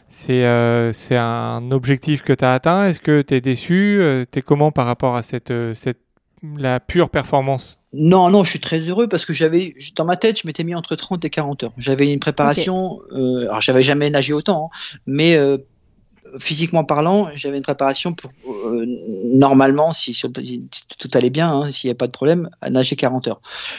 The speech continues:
Speaker 2: Donc, euh, on a fait, euh, trente-cinq heures, ce que, ce que mon entraîneur avait plus ou moins prédit. Et, euh, alors, ce qui est génial, c'est que pour la petite histoire, euh, mon entraîneur et Kevin Murphy a fait la double traversée de la Manche. C'était le premier Anglais à l'âge de vingt et un ans à le faire.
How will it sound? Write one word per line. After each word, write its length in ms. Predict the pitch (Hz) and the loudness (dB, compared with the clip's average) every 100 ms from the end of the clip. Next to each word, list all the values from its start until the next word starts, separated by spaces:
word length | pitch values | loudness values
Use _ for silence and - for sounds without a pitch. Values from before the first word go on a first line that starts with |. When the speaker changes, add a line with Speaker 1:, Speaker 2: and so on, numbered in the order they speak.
| 151 - | -10 -2
Speaker 2:
Donc, 300 | 147 143 139 | 0 0 0
euh, 40 | |
on 160 | 131 131 | 2 2
a 120 | 131 | 2
fait, 220 | 147 139 | 6 6
euh, 140 | 127 | 4
trente-cinq 500 | 123 - 131 131 123 | -2 -6 -4 -4 -2
heures, 220 | 165 202 190 - - - 127 | 0 0 0 -10 -20 -14 -10
ce 140 | - | -10
que, 200 | - 135 | -2 0
ce 80 | 131 | 0
que 120 | - | 0
mon 160 | 139 139 | 2 2
entraîneur 340 | 139 151 160 151 | 2 0 2 4
avait 140 | 143 | 4
plus 180 | 139 147 | 2 -4
ou 40 | |
moins 120 | 147 139 | -2 -2
prédit. 420 | - 135 190 226 - - - 180 160 - | -2 0 -2 -2 -10 -10 -10 -10 -14 -6
Et, 300 | 135 131 135 | 2 4 6
euh, 580 | 131 127 127 127 123 123 147 | 6 4 2 -2 -4 -4 -2
alors, 140 | 156 | -2
ce 60 | - | 2
qui 80 | 160 | 2
est 40 | |
génial, 280 | 156 180 202 | 2 0 0
c'est 100 | 156 | -2
que 60 | |
pour 100 | - | -2
la 60 | 143 | -2
petite 200 | - - | -2 -10
histoire, 340 | - 190 190 143 - - - - | -4 -2 -2 -6 -14 -16 -16 -10
euh, 600 | 131 123 127 123 123 123 123 | -4 -2 0 -2 -2 -2 0
mon 180 | 127 | 2
entraîneur 400 | 139 - 156 165 | 0 0 0 0
et 80 | 147 | 0
Kevin 300 | - 135 135 | -2 -2 0
Murphy 460 | 139 131 - 208 175 | 0 0 0 0 0
a 120 | 135 - | 0 0
fait 180 | - | 4
la 160 | 160 135 | 6 4
double 300 | 135 156 175 | 2 -2 -2
traversée 340 | 165 143 135 143 | 0 -2 -2 -2
de 60 | |
la 80 | 139 | -2
Manche. 220 | 156 202 | -2 -4
C'était 180 | 143 151 | -2 -4
le 60 | 139 | -4
premier 260 | - 175 | 0 0
Anglais 320 | 156 151 185 | 0 2 4
à 60 | 175 | 4
l'âge 180 | 156 147 | 2 0
de 100 | 147 | -6
vingt 220 | 151 151 | -6 -4
et 60 | 151 | -4
un 140 | 147 | -4
ans 120 | 143 | -4
à 40 | 135 | -6
le 60 | |
faire. 280 | - 175 - | -2 -2 -2